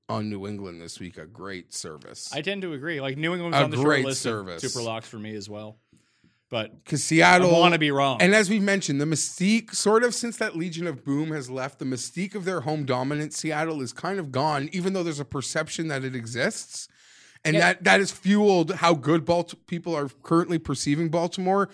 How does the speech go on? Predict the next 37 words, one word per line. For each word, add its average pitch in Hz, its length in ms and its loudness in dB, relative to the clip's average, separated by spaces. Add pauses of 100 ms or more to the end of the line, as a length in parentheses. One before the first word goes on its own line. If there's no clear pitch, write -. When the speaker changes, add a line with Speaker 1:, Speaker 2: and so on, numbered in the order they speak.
(520)
Speaker 1:
I'm 233 240 8
with 185 180 0
you. 175 160 2
I'm, 170 220 2 (1040)
listen, 123 300 -4
Lamar 147 320 0
looks 160 300 -2
special. 139 680 -6
If 131 200 -8
I 147 120 0
need 170 220 -2
a 139 60 -2
third 147 340 -4
and 131 180 -6
two, 135 440 -2
like, 127 260 -6
like, 127 260 -8
he 185 240 2
can 165 200 -2
get 123 320 -2
it. 87 120 -12
Speaker 2:
Yeah, 175 140 6
Speaker 1:
He 180 60 8
Speaker 2:
but 185 80 2
I 180 60 4
Speaker 1:
can 170 60 4
Speaker 2:
feel 214 140 2
like 196 120 2
this 185 120 0
is 180 80 -6
the 175 60 0
week 170 160 0
he 170 80 -4
doesn't 139 240 -2
get 107 160 -12
it. - 100 -20
Speaker 1:
Sure, 277 400 6